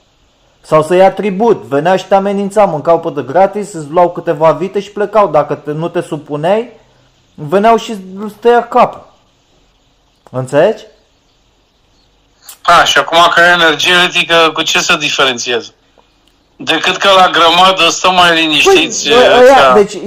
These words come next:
Speaker 1: pe vremea aia, gândește-te că ăia care creșteau animalele și vitele și astea, și unii erau războinici,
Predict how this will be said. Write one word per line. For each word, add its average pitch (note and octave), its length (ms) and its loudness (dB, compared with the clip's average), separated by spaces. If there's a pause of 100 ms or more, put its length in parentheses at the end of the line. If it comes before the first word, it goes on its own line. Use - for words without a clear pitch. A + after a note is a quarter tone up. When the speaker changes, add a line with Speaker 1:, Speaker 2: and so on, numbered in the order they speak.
Speaker 1:
pe G#3+ 80 0
vremea A3+ 380 2
aia, G#3+ 200 4
gândește-te F3 540 -4
că D#3 120 -4
ăia F3 180 2
care F3 220 -2
creșteau D3+ 460 -2
animalele C3 640 -2
și G#2+ 140 -18
vitele A#2 440 -10
și G2 160 -14
astea, G#2+ 340 -4
și G3+ 180 -12
unii A#3 320 -2
erau A#3 320 4
războinici, G3+ 800 -2